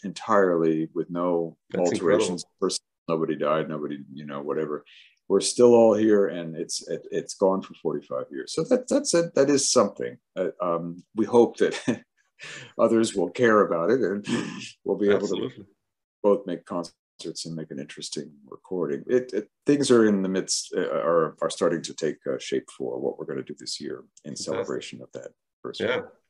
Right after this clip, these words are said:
Speaker 2: I, I, I wanted to ask you about bass, drum, and bone. W-, when, what does it mean for you as a drummer on the one hand, and as a composer on the other hand, to play with a group, let's say, for forty, forty-five years?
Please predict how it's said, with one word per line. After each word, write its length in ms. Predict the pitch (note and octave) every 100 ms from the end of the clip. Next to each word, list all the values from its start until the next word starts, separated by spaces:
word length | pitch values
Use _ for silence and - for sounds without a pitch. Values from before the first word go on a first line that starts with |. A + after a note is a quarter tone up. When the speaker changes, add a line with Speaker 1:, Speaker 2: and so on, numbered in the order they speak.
| _ _ _ _ -
Speaker 2:
I, 220 | A#2 B2
I, 0 | B2+
I 120 | -
wanted 200 | E3 G3
to 80 | C3
ask 160 | B2
you 60 | A2
about 380 | G#2 G#2+ G#2+ G2
bass, 240 | A#2 A2
drum, 160 | G#2+ G#2+
and 100 | G2
bone. 280 | B2 C#3 G2
W-, 260 | F#2+ G#2
when, 220 | G#2 G#2+ - _ _ _ _ _ _ _ _ _ _ _ _ _ -
what 180 | B2+ D#3
does 140 | C#3+
it 100 | A2
mean 160 | C#3+ D3+
for 160 | A#2+
you 180 | A2 A#2
as 120 | G#2
a 40 | F#2+
drummer 720 | G2 C#3+ A2+ F#2+ G2 - - _ _ _ _ -
on 120 | A2+
the 80 | G2+
one 240 | G2+ B2 -
hand, 280 | G2+ F#2
and 280 | G2 F#2+ -
as 160 | G2+ G2
a 40 |
composer 540 | F#2+ G2 A#2+ B2 G#2+ F#2
on 80 | F2+
the 100 | G2
other 220 | A#2 G2
hand, 260 | F#2+ F2+
to 80 | -
play 400 | F2+ G2+ G2+ G2+ - _ _ _ _ _ -
with 180 | G2+ G2
a 20 |
group, 380 | F#2 G#2+ G2+ -
let's 200 | G2+ G2
say, 140 | G#2+ F#2+
for 180 | G#2 F#2+
forty, 300 | A2 G2+ F#2+
forty-five 560 | G2+ G2 G2 F#2+ F#2
years? 420 | G#2+ A2+ A2 -